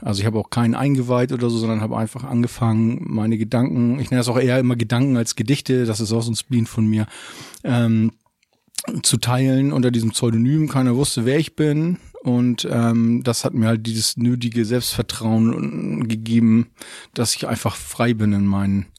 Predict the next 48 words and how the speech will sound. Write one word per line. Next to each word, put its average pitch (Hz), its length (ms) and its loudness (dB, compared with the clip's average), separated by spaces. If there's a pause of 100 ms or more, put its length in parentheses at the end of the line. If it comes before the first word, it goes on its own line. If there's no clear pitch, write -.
(460)
Entscheidungen, 117 540 2
auch 104 180 -2
was 104 160 -4
ich 101 80 -10
mache 107 340 -2
und, 104 260 -4
und 104 220 -2
ob 110 100 0
ich's 113 140 0
teile 104 240 0
oder 107 80 2
nicht. 139 440 2
Und, 107 340 2
ähm, 113 360 2
wer's 120 600 -2
denn 120 160 0
liest, 123 540 0 (360)
ist 127 200 0
mir 123 200 2
im, 127 80 -2
am - 300 -2
Anfang 139 320 0
erstmal 135 300 0
egal 120 300 2
gewesen. 117 360 2
Ich 107 80 -2 (300)
wusste, 131 500 -2
oder 123 120 2
ich 117 120 -2
habe 139 120 0
nicht 131 140 2
mal 131 140 2
geglaubt, 127 500 0 (260)
dass - 180 -4
das 113 160 0
wirklich 117 260 -2
viele 117 180 0
lesen 110 580 0
wollen 107 440 2 (240)
am 104 160 0
Anfang 98 420 -2
so. 98 140 -4
Und 98 100 0
mittlerweile 104 400 2
hat 104 80 0
sich 107 160 -4
ja 104 60 2
herausgestellt, 107 640 -2